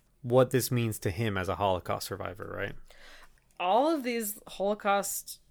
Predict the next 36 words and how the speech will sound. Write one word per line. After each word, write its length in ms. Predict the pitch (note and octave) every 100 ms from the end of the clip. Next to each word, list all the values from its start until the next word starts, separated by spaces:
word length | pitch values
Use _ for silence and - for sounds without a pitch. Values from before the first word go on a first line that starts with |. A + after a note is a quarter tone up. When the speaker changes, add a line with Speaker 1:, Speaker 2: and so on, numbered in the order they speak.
| -
Speaker 2:
references, 800 | F3 F#3 F#3+ G3+ G3 E3 D#3+ -
like, 180 | D#3+ -
flew 420 | - - F#3+ F#3
right 280 | D#3 D#3 -
over 240 | D#3 D3
my 140 | D3+ C#3+
head. 240 | D#3 D3
I 80 | D3
don't 100 | E3
know 80 | D#3+
why 240 | D3+ D#3
I 40 |
didn't 160 | D3 C#3+
pick 140 | E3+ E3+
up 140 | D#3+
on 80 | D#3
that. 180 | C3+ E3+
Like, 200 | E3+ -
the 100 | G3+
little 260 | G#3+ G#3+
tat-, 340 | G#3 A3 G3+ G3
his 220 | G#3+ -
tattoo 360 | G#3 G3+ - G#3
that 120 | G#3
they 120 | A3+
zoomed 220 | A3 A#3
in 100 | A#3+
on, 120 | B3
I 140 | A#3+ A3+
thought 200 | C#4 C#4
that 100 | A3+
was, 100 | A3
like, 180 | G3+ G3+
his 260 | G3 E3 - - - -
mutant 480 | E3 G3 - D#3+ -
tattoo. 640 | E3 C#3+ - - C#3+ E3